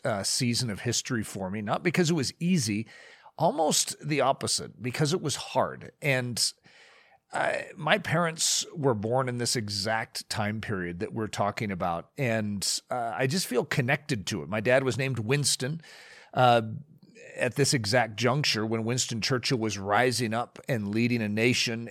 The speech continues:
and battling as Great Britain stood all alone, uh, against this great power, uh, of Adolf Hitler.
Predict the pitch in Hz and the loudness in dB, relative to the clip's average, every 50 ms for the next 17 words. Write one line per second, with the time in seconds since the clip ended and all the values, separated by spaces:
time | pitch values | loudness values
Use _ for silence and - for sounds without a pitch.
0 | - - 131 113 110 107 104 101 98 90 110 104 113 113 117 117 113 110 110 110 | -6 -2 0 0 0 0 0 -2 0 2 4 4 4 4 2 0 -2 -2 -2 -4
1 | 117 - - 131 107 104 110 117 120 123 - 143 135 127 - 127 - - - 143 | -6 -6 -4 -4 -4 -4 -2 -2 -2 -2 -2 -2 -4 -2 -2 -4 -4 -2 0 0
2 | 117 107 107 113 127 127 117 113 113 120 120 113 98 90 87 98 - - 123 110 | 2 2 2 2 2 2 2 2 2 2 2 2 -2 -4 -6 -8 -6 -2 0 0
3 | 104 104 - 120 110 98 117 113 107 - - 120 104 - - 123 120 113 - - | 0 0 0 -2 0 2 2 0 0 0 -4 -4 -4 -2 0 0 0 0 -2 -2
4 | - 123 117 113 110 104 101 101 - - 127 110 107 107 - 120 110 110 110 107 | 2 4 4 4 4 2 0 -2 -4 -4 -4 -2 -2 -2 -4 -2 -2 0 0 2
5 | 104 101 95 - - 147 151 - 117 107 120 | 2 0 0 0 -2 -2 -2 -2 -6 -6 -6